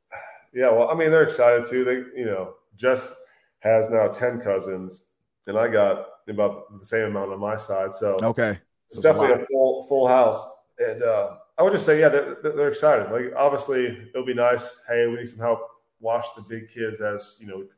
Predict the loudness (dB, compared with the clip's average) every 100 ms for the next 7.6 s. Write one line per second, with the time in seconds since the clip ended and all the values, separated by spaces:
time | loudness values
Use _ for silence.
0 | _ -12 -10 -8 -6 -8 -10 -20 _ _
1 | -2 0 0 -6 -10 -12 -12 -8 -6 -8
2 | -10 _ _ -6 -4 -4 -6 -6 -6 -8
3 | -8 -10 -12 -12 -12 -14 -12 -8 -8 -8
4 | -8 -8 -2 0 -2 -8 -20 _ _ _
5 | _ 2 8 10 10 10 10 8 8 8
6 | 2 0 4 4 4 2 2 0 0 -2
7 | -2 2 4 6 4